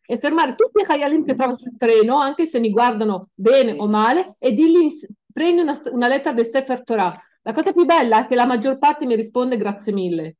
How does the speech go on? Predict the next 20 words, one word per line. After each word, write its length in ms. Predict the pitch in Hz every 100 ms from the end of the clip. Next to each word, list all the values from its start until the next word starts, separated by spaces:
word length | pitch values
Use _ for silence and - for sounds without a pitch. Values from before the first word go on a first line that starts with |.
| _ _
Questa 220 | - 277
è 100 | 254
la 60 | 196
novità. 500 | 180 180 180 160 165 _ _ _ _ -
E 60 | 214
vado 160 | 247
avanti 240 | 262 294 370
con 80 | 277
una 100 | 240
piccola 280 | 311 254
storia 200 | 247 277
di 120 | 262 220
quello 160 | 220
che 320 | 220 202 - _
sono 240 | - 240
molto 280 | 233 311 392
buon-, 380 | 262 254 208 -
non 300 | - 311 240
sono 140 | 339
di, 120 | 311